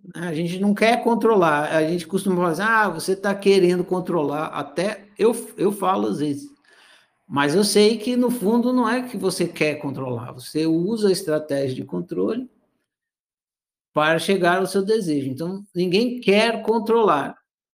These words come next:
Porque ninguém vai comer controle, lamber controle, respirar controle, né? Controle tem gosto de quê? <laughs> A gente usa o controle para chegar no, no desejo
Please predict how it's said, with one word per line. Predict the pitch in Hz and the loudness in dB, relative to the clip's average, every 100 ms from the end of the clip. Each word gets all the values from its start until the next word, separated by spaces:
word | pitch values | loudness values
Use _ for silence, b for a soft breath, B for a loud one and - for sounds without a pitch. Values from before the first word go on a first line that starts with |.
| _ _ _ _ | _ _ _ _
Porque | - 170 | -8 -4
ninguém | 175 185 233 | -2 0 2
vai | 233 214 | 2 0
comer | 208 175 170 | 4 4 4
controle, | 170 160 143 143 165 196 170 147 | 2 0 0 2 4 4 2 0
lamber | 151 139 147 151 | 0 0 -2 -2
controle, | 143 139 139 160 185 156 123 117 117 | -4 -4 0 0 0 -2 -6 -8 -4
respirar | 151 156 151 147 143 143 | -4 -2 -2 0 0 -2
controle, | 131 123 143 165 165 151 | -6 -2 -2 0 -2 -6
né? | - - 214 - _ _ _ - | -8 -10 -12 -18 _ _ _ -14
Controle | 139 165 190 190 | -8 -2 -2 0
tem | 190 175 | 0 4
gosto | 190 185 | 6 6
de | - | 2
quê? | 175 143 117 _ _ _ B B B B | 0 -2 -4 _ _ _ B B B B
<laughs> | B B B _ - _ _ _ _ - - _ 170 175 170 165 160 - - | B B B _ -20 _ _ _ _ -20 -20 _ -10 -8 -8 -10 -12 -20 -10
A | 139 | -4
gente | 147 - 196 | -4 0 4
usa | 190 214 233 226 | 6 6 4 0
o | 220 | 2
controle | 214 202 180 196 214 226 | 2 4 4 4 4 0
para | 208 208 | 0 -2
chegar | 208 226 202 175 180 185 | 0 0 2 0 0 -2
no, | 190 202 202 | -4 -6 -6
no | 180 185 | -6 -4
desejo | 175 196 190 143 160 160 165 | 2 2 4 0 -2 -6 -10